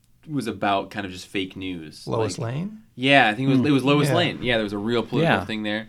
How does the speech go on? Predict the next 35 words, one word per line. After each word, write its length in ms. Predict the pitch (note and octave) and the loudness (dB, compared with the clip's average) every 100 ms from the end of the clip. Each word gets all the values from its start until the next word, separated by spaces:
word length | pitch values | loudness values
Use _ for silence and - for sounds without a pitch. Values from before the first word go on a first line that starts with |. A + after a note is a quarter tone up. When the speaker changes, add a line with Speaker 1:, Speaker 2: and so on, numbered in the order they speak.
| - | 0
Speaker 2:
And 140 | E3 D3 | 4 6
Jimmy 220 | D3+ D#3 | 6 6
Speaker 3:
Yeah. 60 | C#3 | 6
Speaker 2:
Olsen 340 | D#3 - D#3+ | 4 4 0
is 100 | B2 | 4
all 180 | B2 A#2+ | 6 6
about, 420 | A2+ A#2 B2 - _ _ - | 4 2 2 -2 _ _ -2
like, 360 | B2 A2 - - - - | 0 0 -6 -20 -20 -16
the 180 | C#3 B2 | -4 -2
way 340 | A#2 B2 A#2+ | 2 4 4
that, 260 | A2 A2+ - | 2 0 0
like, 240 | A#2 G#2+ | -2 0
be, 160 | - D3+ | -6 -4
uh, 80 | D#3+ | -4
like, 220 | C#3+ A2+ C3+ | -2 -2 4
one 220 | D3 C#3+ | 4 4
step 360 | - C#3 C3+ | 4 2 2
behind 800 | B2+ B2 - - B2+ C3 C3 B2+ | -2 -2 -6 -4 0 2 2 2
the 100 | B2 | 2
Lois 380 | A#2 A#2 A2+ G#2+ | 4 4 4 2
Lane 300 | A#2+ A2+ G#2+ | -4 -4 -4
scenes 800 | G2+ - A#2+ G#2+ G2 F#2+ F2 - - - - - | -4 -2 -2 -4 -4 -6 -6 -8 -12 -20 -16 -4
of 160 | A2+ | -4
how 180 | G2 A#2+ | -2 -2
the 100 | A#2 | -2
newsroom 720 | A#2 A#2 A2+ A#2+ A2+ G#2+ A2 - | 0 0 0 -2 -2 -4 -8 0
operates 600 | A#2+ A2 A2+ G#2+ G2+ - | 0 0 -2 -6 -8 -6
and, 240 | A#2+ G#2 - | -6 -6 -8
and 260 | A2 G2+ | -10 -12
kinda, 380 | - A#2+ G#2+ A2 - | -10 -8 -6 -8 -8
like, 240 | A2+ - | -10 -8
the, 100 | A#2 G2+ - | -10 -10 -6
the 60 | |
bullshit 500 | G#2+ B2 G#2+ - A2+ | 0 2 2 0 -4
that, 120 | - | -6